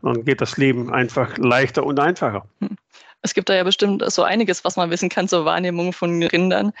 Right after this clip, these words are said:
Speaker 2: Ich denke, das ist ein sehr komplexer Bereich, aber vielleicht können Sie mal zusammenfassen, so auf die wichtigsten Punkte, die man sich bewusst machen muss, wenn man mit Rindern arbeitet.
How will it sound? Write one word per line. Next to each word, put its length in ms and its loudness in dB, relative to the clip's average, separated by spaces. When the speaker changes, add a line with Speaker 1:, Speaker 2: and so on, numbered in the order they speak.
Speaker 2:
Ich 140 -2
denke, 140 0
das 120 -4
ist 60 -6
ein 60 2
sehr 160 -2
komplexer 380 -2
Bereich, 340 0
aber 140 -2
vielleicht 240 -2
können 160 -2
Sie 80 -2
mal 120 0
zusammenfassen, 640 -2
so 140 0
auf 240 0
die 220 -4
wichtigsten 520 2
Punkte, 340 2
die 120 2
man 160 2
sich 160 -6
bewusst 340 0
machen 220 2
muss, 240 2
wenn 100 2
man 140 2
mit 120 0
Rindern 280 2
arbeitet. 580 0